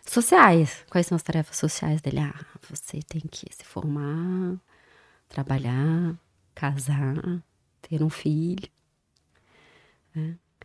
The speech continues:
E aí, quando surge a morte, ele fala assim, "Peraí, né? Agora", <laughs> ou seja, ou eu, eu não concluí isso, né? Ou deixa eu viver as outras coisas pra além daquilo que foi me dado como tarefa social também.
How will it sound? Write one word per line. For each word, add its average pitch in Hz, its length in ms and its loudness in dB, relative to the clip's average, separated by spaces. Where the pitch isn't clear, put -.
E 175 80 4
aí, 170 120 8
quando 196 220 6
surge 180 280 6
a 170 60 6
morte, 202 340 6
ele 190 100 4
fala 190 180 0
assim, 190 180 -2
"Peraí, 214 460 2
né? 175 200 2
Agora", 202 560 6
<laughs> - 280 -2
ou 196 80 -2
seja, 170 300 0
ou 226 240 12
eu, 196 260 10
eu 175 140 6
não 180 220 4
concluí 175 840 4
isso, 359 380 2
né? 226 240 2
Ou 226 680 8
deixa 208 200 6
eu 247 40 8
viver 202 540 10
as 180 120 4
outras 175 240 0
coisas 170 400 4
pra - 200 0
além 175 220 6
daquilo 170 340 0
que - 120 -14
foi 160 220 2
me 156 120 8
dado 165 200 2
como 156 240 4
tarefa 165 340 0
social 156 540 -4
também. 139 480 -2